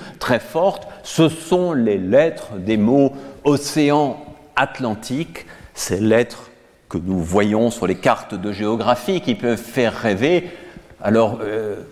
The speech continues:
dans la deuxième page, eh bien, nous sommes ici sur le A. Vous voulez dire que cette île a la forme d'un A ? Non, elle n'a pas la forme d'un A, c'est le A.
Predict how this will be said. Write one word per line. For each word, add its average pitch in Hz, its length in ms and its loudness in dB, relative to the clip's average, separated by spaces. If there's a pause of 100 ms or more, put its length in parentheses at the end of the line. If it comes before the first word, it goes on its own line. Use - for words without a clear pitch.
(140)
dans 113 180 -4
la 101 80 2
deuxième 101 320 2
page, 135 240 0
eh 127 60 4
bien, 143 180 6
nous 143 100 4
sommes 135 200 4
ici 170 180 2
sur 139 160 -2
le 147 240 4
A. 156 160 4
Vous 120 120 0
voulez 139 300 4
dire 160 280 2
que 131 100 2
cette 131 300 0
île 180 180 0
a 143 60 4
la 127 100 4
forme 190 540 0
d'un 101 260 0
A ? 98 200 0 (460)
Non, 202 220 6
elle 135 100 6
n'a 139 120 4
pas 147 100 -2
la 113 120 0
forme 123 580 2
d'un 95 160 0
A, 90 180 0 (280)
c'est 247 200 6
le 110 240 2
A. 85 240 0